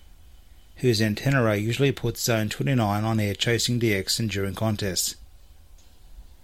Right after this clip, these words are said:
Mal V K six L C says the prize Q S O in Ritty was with Bruce three W three B, a veteran himself in the one hundred seventy-third Airborne Brigade, on one of his frequent visits to Da Nang in Vietnam.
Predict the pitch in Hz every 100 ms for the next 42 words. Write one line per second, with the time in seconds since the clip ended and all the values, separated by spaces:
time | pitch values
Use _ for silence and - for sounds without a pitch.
0 | - 127 151 156 131 - 123 113 143 -
1 | 135 120 - 143 123 131 117 - 139 131
2 | - 131 113 135 127 120 113 120 143 143
3 | 113 120 127 113 90 120 92 - 120 120
4 | 117 107 123 - 110 101 95 123 113 92
5 | - - - - - - - 127 120 110
6 | 127 113 113 - 123 120 120 110 107 113
7 | 123 107 117 113 - 113 123 - 113 107
8 | 117 104 107 104 101 107 113 101 92 -
9 | - - - - - - - 120 117 120
10 | 110 - - 127 127 110 113 104 - 110
11 | 104 104 110 110 107 101 98 101 98 104
12 | 104 90